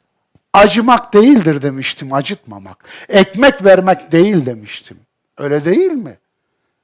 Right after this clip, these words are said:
Neye yapmak be? Aç bırakmamak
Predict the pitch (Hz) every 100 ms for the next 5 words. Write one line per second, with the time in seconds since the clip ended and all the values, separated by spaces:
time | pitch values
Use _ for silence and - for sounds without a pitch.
0 | _ _ _ _ 131 165 151 120 107 127
1 | - - - - _ - 156 - - 123
2 | - - 104 -